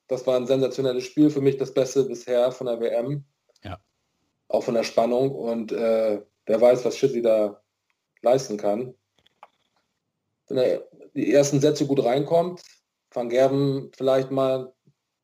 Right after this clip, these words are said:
Speaker 1: nicht den besten Tag erwischt, dann kann das auch äußerst spannend werden und vielleicht werden wir alle Lügen gestraft am Ende. Und Bunting hebt die Trophäe in die Luft.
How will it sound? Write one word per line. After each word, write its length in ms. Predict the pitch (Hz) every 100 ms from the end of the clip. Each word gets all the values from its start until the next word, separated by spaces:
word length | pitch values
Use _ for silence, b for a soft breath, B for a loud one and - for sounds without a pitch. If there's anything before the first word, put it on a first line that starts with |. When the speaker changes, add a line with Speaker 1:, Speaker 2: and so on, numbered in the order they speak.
| -
Speaker 1:
nicht 320 | 123 120 -
den 80 | 131
besten 260 | 127 131
Tag 220 | 117 127 143
erwischt, 380 | 143 147 139
dann 100 | 127
kann 140 | 131 127
das 100 | 117
auch 200 | 131 113
äußerst 280 | 120 117 -
spannend 320 | 127 120 104
werden 240 | 104 107
und 240 | 101 104 - b b b b b b b _
vielleicht 420 | _ 117 123 120 127
werden 140 | 127
wir 100 | 120
alle 140 | 127
Lügen 280 | 123 110 107
gestraft 420 | 104 - 107 104
am 120 | 104 101
Ende. 360 | 107 107 104 - _ _ _ - _ _ _ _
Und 200 | - 107
Bunting 360 | 131 135 127 120
hebt 240 | 127 -
die 400 | 117 110 110 - _
Trophäe 460 | - 113 - 123 107
in 80 | 107
die 80 |
Luft. 340 | 104 101 -